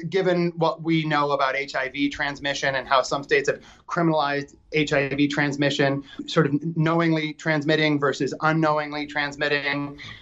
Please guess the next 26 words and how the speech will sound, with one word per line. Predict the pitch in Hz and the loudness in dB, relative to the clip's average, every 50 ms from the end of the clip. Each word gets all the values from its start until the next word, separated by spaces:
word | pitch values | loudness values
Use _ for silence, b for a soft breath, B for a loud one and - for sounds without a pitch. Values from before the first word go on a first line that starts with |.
| B B | B B
Uh, | 175 151 - | -4 0 2
and | 165 156 | 2 2
I, | 151 151 139 - - | 2 2 -2 -2 -2
I | 160 147 | -2 -2
think | 143 147 190 185 180 175 | 0 2 2 2 2 2
the | 156 | -2
sort | - - 170 | 0 0 0
of | 156 147 | 0 -2
the | - 147 | -4 -4
door | 143 165 165 165 160 151 | 0 2 2 2 2 0
is | 147 - | -2 -2
still | - 165 151 147 143 151 | 0 0 0 2 2 0
open | 151 151 147 139 135 131 127 117 | 0 0 0 -2 -2 -2 -4 -8
for | - - 151 135 135 | -6 -2 2 2 2
the | 131 135 127 - 117 | 2 0 -6 -6 _
various | - 147 147 147 147 143 139 135 135 - | 0 2 2 2 2 2 0 -2 -2 -2
ways | 135 131 135 135 139 127 110 | 0 0 2 2 0 0 0
that | 147 127 | 0 0
we're | 127 143 135 | 0 0 0
gonna | 147 135 - - - - | 0 -2 -2 -4 -12 -20
view | - - 139 156 165 165 156 | -16 -8 -2 2 4 4 4
this | 143 139 131 - | 4 2 -2 -2
through | - - 147 139 139 | -4 -2 2 4 4
a | |
legal | 131 127 135 139 135 131 123 | 4 4 2 0 2 2 2
lens. | 123 123 120 127 135 160 185 185 - - | 2 2 2 2 2 2 0 0 -2 -8